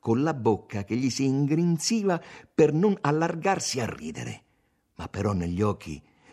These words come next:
c'aveva già un po' di veleno. "E me?", fece poi rivolto a Carletto. "Eh, io ci sto", fece Carletto. "Eh, ma bisogna vede." "E come sarebbe a dire bisogna vede?", domandò Tommaso. "Ah, oh, io sto in bianco, sa,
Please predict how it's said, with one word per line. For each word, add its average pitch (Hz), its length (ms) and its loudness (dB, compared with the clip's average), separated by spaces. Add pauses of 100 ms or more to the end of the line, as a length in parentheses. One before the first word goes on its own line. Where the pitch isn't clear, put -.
c'aveva 98 360 -4
già 185 220 2
un 214 160 0
po' - 140 -8
di 160 120 -8
veleno. 143 560 -10 (800)
"E - 100 0 (100)
me?", 415 440 2
fece 202 260 6
poi 202 160 6
rivolto 190 380 4
a - 20 2
Carletto. 226 640 2 (420)
"Eh, 277 420 6
io 269 160 6
ci 208 120 4
sto", 214 500 2
fece 123 260 -2
Carletto. 127 580 -4 (200)
"Eh, 254 260 2 (280)
ma 196 180 2
bisogna 196 560 4
vede." 220 380 4 (580)
"E 254 100 -4
come 285 240 4
sarebbe 262 300 4
a - 20 0
dire 127 160 -4
bisogna 107 400 -2
vede?", 85 480 -4
domandò 104 460 0
Tommaso. 78 560 -6 (140)
"Ah, 262 640 4
oh, 262 60 6
io 262 140 4
sto 190 180 2
in 196 80 0
bianco, 180 460 4
sa, 156 320 0